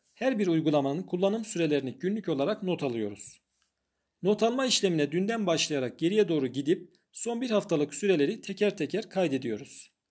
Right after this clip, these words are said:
Bu videoyu çekerken günlerden cuma olduğu için perşembeden başlayarak geçen hafta cuma gününe kadar her günü ayrı ayrı yazmamız gerekiyor.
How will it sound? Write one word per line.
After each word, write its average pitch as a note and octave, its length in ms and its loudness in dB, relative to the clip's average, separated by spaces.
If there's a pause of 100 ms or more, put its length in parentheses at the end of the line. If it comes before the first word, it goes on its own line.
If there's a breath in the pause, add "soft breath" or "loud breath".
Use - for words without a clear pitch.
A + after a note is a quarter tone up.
(640)
Bu C#4 80 0
videoyu E3+ 340 4
çekerken F3 720 -2
günlerden G3 480 0
cuma G#3+ 180 -4
olduğu F3+ 220 0
için E3+ 320 -2
perşembeden G3+ 680 -2
başlayarak C#3+ 500 0
geçen E3 260 -4
hafta D3+ 280 -2
cuma E3 260 -2
gününe C#3+ 340 -2
kadar C#3+ 400 0 (280 soft breath)
her A3+ 220 2
günü D#3+ 380 0 (260)
ayrı G3 260 6
ayrı F#3 180 4
yazmamız D#3 540 0
gerekiyor. A#2 760 -6